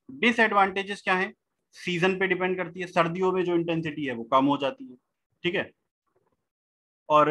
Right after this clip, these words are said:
न-, रात में available नहीं है। शुरू में जो cost आती है, initial cost, वो बहुत ज्यादा है। इनिश-, installation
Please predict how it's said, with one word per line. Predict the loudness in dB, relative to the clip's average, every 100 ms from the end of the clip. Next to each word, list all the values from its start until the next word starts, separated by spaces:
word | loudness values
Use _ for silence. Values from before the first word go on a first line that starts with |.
| 2
न-, | 2 2 6
रात | 6 6 4
में | 0
available | 0 -2 -2 -4
नहीं | -4 -6
है। | -10 _ _ _ _ _ -20 -20 _ _
शुरू | -14 -4 -2 0
में | 0
जो | 2 0
cost | 2 0 0
आती | -2 -2 -6
है, | -8 -6
initial | -4 -4 -4 -6
cost, | -8 -10 _
वो | -2 0
बहुत | 0 -2 0
ज्यादा | 2 2 0
है। | -4 -14 -20 -20 -20 _ _ _
इनिश-, | -2 0 -2 -2
installation | -4 0 2 4 2 -2 -4